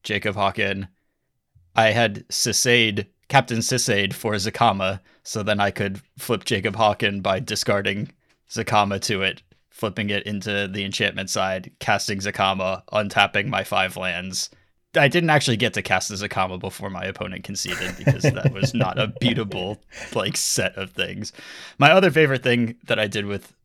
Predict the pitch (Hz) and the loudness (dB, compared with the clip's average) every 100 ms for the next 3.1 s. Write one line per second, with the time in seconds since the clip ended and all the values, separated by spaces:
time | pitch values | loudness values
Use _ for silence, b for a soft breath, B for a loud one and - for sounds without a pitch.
0 | _ _ - 135 165 120 95 95 87 90 | _ _ -4 4 4 4 2 0 -4 -4
1 | - 131 214 170 120 104 113 110 110 107 | -4 0 0 2 2 4 4 4 4 2
2 | 113 98 104 101 101 98 - 95 87 101 | 0 0 -4 -2 -4 -4 -4 -4 -4 -8
3 | - | -12